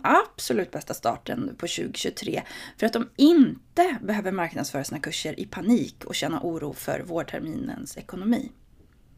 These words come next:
Är det så även för dig? Om det inte är det så kan du i alla fall ställa dig frågan, är det så du skulle vilja ha det? För är det det,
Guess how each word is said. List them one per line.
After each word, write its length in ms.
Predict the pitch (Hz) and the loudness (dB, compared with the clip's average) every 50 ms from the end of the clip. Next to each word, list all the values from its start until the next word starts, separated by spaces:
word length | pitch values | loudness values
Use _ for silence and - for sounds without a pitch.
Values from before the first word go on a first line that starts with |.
| - - - - - - - - - - - - - | -20 -20 -20 -20 -20 -20 -20 -20 -20 -20 -20 -8 2
Är 120 | - 240 269 | 4 6 8
det 80 | 339 | 6
så 220 | 339 - - 143 139 - - | 6 4 0 -2 -2 -4 -8
även 280 | - 170 175 151 165 165 | -6 -4 -4 -4 -6 -6
för 140 | - - - | -8 -4 -4
dig? 280 | 269 - - - - - - - - - - - - - - - - - - - - - _ - - - - - - - - - - - - - - | -2 -4 -4 -8 -14 -18 -20 -20 -20 -20 -20 -20 -20 -20 -20 -20 -20 -20 -20 -20 -20 -20 _ -20 -20 -20 -20 -20 -20 -20 -20 -20 -20 -20 -20 -14 0
Om 180 | - 226 247 247 | 6 10 10 10
det 80 | 247 | 10
inte 380 | 302 359 320 247 - - - - | 10 10 10 8 8 4 0 0
är 240 | 277 - - - - | 2 2 2 0 -2
det 240 | - 160 - - - | -2 -4 -4 -4 -2
så 260 | - 233 240 214 - - 233 | 2 2 2 2 0 -4 -4
kan 200 | - 254 254 240 | 0 2 4 4
du 60 | 226 | 4
i 40 | 240 | 4
alla 100 | 226 220 | 2 2
fall 160 | 214 220 208 | 2 0 -2
ställa 240 | 208 - - 208 196 | 0 -2 -2 0 0
dig 100 | 196 196 | 0 0
frågan, 400 | 196 - 208 190 180 185 190 185 - | -2 -2 -2 -2 0 -2 -4 -2 0
är 100 | 220 214 | 2 2
det 80 | 214 | 2
så 180 | 214 - 220 208 | 2 2 2 2
du 80 | 202 | 2
skulle 680 | - - - - - - 262 254 202 180 175 180 214 302 392 - - - | 0 -2 -4 -4 2 4 4 6 6 4 0 4 4 4 4 2 -2 -4
vilja 300 | - 269 254 240 175 170 | 0 2 4 4 2 0
ha 200 | 175 160 - - | -2 -4 -4 -4
det? 160 | - - - - - - - - - - - - - - - - - - - - - - | -4 -6 -6 -8 -10 -16 -20 -20 -20 -20 -20 -20 -20 -20 -20 -20 -20 -20 -20 -20 -10 2
För 120 | - 247 254 - | 2 4 6 6
är 420 | 277 302 330 359 392 403 392 392 | 8 8 8 6 6 6 4 4
det 180 | 330 233 - - | 4 2 0 -2
det, 200 | - - 208 | -2 -2 -2